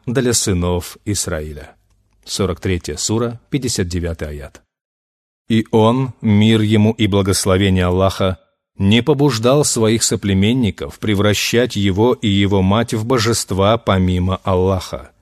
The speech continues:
Он сказал им лишь то, что повелел ему Аллах: "Поклоняйтесь Аллаху, Господу моему и Господу вашему".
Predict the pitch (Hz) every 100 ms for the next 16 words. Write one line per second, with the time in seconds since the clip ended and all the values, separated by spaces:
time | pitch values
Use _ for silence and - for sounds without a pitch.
0 | _ - - - - 101 120 - 131 127
1 | 135 143 143 123 117 - - 127 135 -
2 | 139 131 117 95 90 90 92 92 92 90
3 | 85 82 - - _ _ _ _ _ _
4 | _ 101 101 107 104 107 113 - 107 -
5 | 95 95 104 95 - - _ _ _ -
6 | 104 123 135 - 131 123 123 104 98 95
7 | 117 240 165 135 98 98 95 - - 87
8 | 87 87 - 90 87 - - 69 -